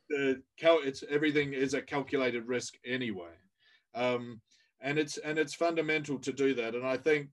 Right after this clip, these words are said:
the, you know, the health and safety police, um, the idea that we couldn't possibly do that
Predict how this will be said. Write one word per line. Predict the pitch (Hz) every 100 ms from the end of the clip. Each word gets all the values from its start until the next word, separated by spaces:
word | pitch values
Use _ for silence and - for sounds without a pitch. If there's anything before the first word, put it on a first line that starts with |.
| - _ 110
the, | 131 127 120 123 131 - _
you | 131
know, | 98 101 104 -
the | 117
health | 113 139 139
and | 127 110
safety | 135 127 - 113
police, | 107 110 107 110 110 - - _ _ _ _ _ -
um, | 120 120 117
the | 131
idea | 131 123 131 131 127
that | 123 120 123
we |
couldn't | 123 147 131
possibly | 107 131 131 127 123 113
do | 131 127
that | 120 117 110